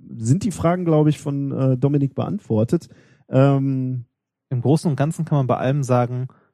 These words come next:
Speaker 2: nein, es ist egal, <laughs> bis Ryanair neue Wagen hat.
Speaker 1: Ja, also, ähm, es wird
Speaker 2: Oder German
Speaker 1: alles,
Speaker 2: Wings
Speaker 1: ähm,
Speaker 2: oder andere.
Speaker 1: es wird alles etwas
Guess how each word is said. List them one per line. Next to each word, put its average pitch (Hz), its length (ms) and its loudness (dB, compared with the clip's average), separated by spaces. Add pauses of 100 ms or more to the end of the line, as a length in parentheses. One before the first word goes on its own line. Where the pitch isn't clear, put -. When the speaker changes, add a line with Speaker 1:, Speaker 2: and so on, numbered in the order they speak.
(180)
Speaker 2:
nein, 151 340 0
es - 200 -10
ist 120 200 -12
egal, 117 540 0
<laughs> - 60 -10
bis 156 400 0
Ryanair 123 720 0
neue 107 320 -2
Wagen 98 340 -2
hat. 92 140 -10 (260)
Speaker 1:
Ja, 120 260 2
also, 127 380 4
ähm, 123 380 2 (1000)
es 127 320 -2
wird 165 160 2
Speaker 2:
Oder 113 140 2
German 110 280 2
Speaker 1:
alles, 190 160 0 (180)
Speaker 2:
Wings 151 160 -6
Speaker 1:
ähm, 156 80 4
Speaker 2:
oder 147 420 2
andere. 95 540 -8
Speaker 1:
es 123 200 0
wird 170 140 2
alles 190 360 -2
etwas - 640 -6